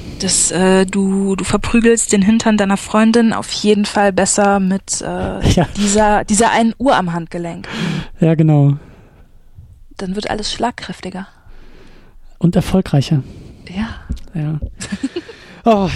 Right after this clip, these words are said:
Speaker 2: Gott, ich komm immer noch nicht los davon. Ähm, oh, schwierig. Schwierig. Hattest du, gibt's, gibt's, gibt's so vergleichende Filme für dich oder Filmerfahrungen, die so in diese Richtung gingen?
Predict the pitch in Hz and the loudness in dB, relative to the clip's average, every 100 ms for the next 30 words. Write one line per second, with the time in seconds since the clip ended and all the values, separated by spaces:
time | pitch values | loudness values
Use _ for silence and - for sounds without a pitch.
0 | - - - 180 170 - 185 - - - | -2 -4 0 0 0 -2 -2 -2 -8 -6
1 | - - 226 185 185 180 175 147 170 - | -6 -2 0 4 4 4 4 4 2 0
2 | - 170 160 175 170 165 160 151 - - | 0 0 2 2 2 4 4 2 -6 -20
3 | - - - - - _ _ _ _ _ | -20 -20 -20 -20 -20 _ _ _ _ _
4 | - - - 147 - - - - 151 135 | -20 -10 -2 -2 -4 -14 -12 2 4 4
5 | 127 - - _ _ - - _ - _ | 2 -4 -20 _ _ -16 -16 _ -20 _
6 | - - - - _ - - - 156 139 | -16 -14 -14 -20 _ -20 -8 0 2 2
7 | - - _ _ _ - - - 180 208 | 0 -12 _ _ _ -20 -20 -8 -4 -4
8 | - 220 277 - 208 - - - - 208 | 2 4 6 2 -2 -4 -6 -6 -6 -2
9 | - 190 196 165 165 208 233 202 - 185 | 0 0 0 2 2 4 6 4 4 4
10 | 226 208 190 202 185 160 - 185 175 - | 4 4 2 2 2 2 2 2 2 0
11 | 165 180 208 196 170 170 175 165 165 175 | 0 4 4 6 4 4 4 2 2 2
12 | 175 - 226 220 226 269 | 0 0 2 2 0 -2